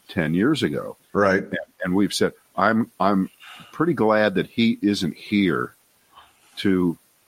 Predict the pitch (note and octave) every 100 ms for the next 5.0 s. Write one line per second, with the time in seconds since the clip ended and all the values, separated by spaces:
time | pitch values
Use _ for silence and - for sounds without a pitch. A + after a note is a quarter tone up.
0 | _ - G#2 F#2+ F2+ F#2 F2 - G#2 F#2
1 | F2 F2+ F2+ F2 E2+ F#2 F2+ F2 F#2+ B2+
2 | B2+ A#2 A#2 F#2+ F#2+ F2 - - A#2+ -
3 | G#2 F#2 F2+ F2+ - - F#2+ G2+ - -
4 | _ _ _ - - - - F2+ F#2+ -